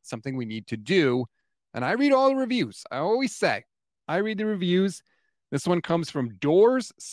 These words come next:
uh, not Doors, excuse me. D R O O R S, Doctor Ors, seventy-six.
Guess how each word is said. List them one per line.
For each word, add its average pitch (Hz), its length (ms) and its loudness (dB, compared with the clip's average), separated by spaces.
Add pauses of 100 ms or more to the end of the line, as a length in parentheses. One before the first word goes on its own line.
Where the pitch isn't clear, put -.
(220)
uh, 127 220 2
not 127 220 -2
Doors, 90 320 -8
excuse 107 340 -10
me. 90 160 -10 (880)
D 208 300 0
R 160 360 2
O 143 160 2
O 143 200 4
R 135 200 2
S, 117 340 -4
Doctor 135 340 0
Ors, 156 500 0
seventy-six. 139 960 0